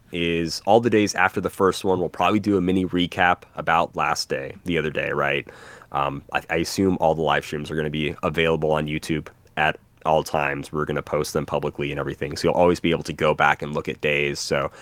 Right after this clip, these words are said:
if you can't catch the live, and maybe you are, you know, getting done with work on Thursday or Friday or whatever, and you get home late at night, you'll be able to watch those live streams once they're done processing. It might, I don't know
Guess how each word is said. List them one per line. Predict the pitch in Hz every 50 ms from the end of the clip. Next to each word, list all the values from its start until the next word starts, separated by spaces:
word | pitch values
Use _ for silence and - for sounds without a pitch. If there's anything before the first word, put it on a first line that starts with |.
| - - -
if | - 80
you | 87 82
can't | - - 107 107 - -
catch | 127 113 - -
the | - 92
live, | 85 80 82 92 107 117 113 110 107 - -
and | 92 82
maybe | 82 85 80 85
you | 82 82 82 78 80 - - - - - - - - -
are, | 82 80 80 78 78 78 80 76
you | 80 78
know, | 78 78
getting | 78 - 92 98 95
done | 95 95 92
with | 82 -
work | 101 113 127 127 117 -
on | 127 123 117
Thursday | 117 123 117 113 110 - 117 110
or | 107
Friday | - - 110 107 107 104 104
or | 104 104
whatever, | 101 101 98 98 95 98 98 95 107 -
and | - 85
you | 82
get | 80 90 85 -
home | 92 90 85
late | 85 82 78
at | 69
night, | 85 107 113 117 117 -
you'll | 90 98 104 104
be | 113 107 104
able | 98 95 95
to | - 92
watch | 87 80 78 76 73 -
those | - 76 71 69 -
live | 76 69 71 73 73
streams | - - 80 78 82 78 -
once | 76 76 71 -
they're | 78 73
done | 73 71 71 69
processing. | - - 71 73 73 - - 78 76 - 82 80 80 80 - -
It | 85 78
might, | 78 80 78 80 80 73 - - - - - - - -
I | 80 78
don't | 82 82
know | 80 78 78 78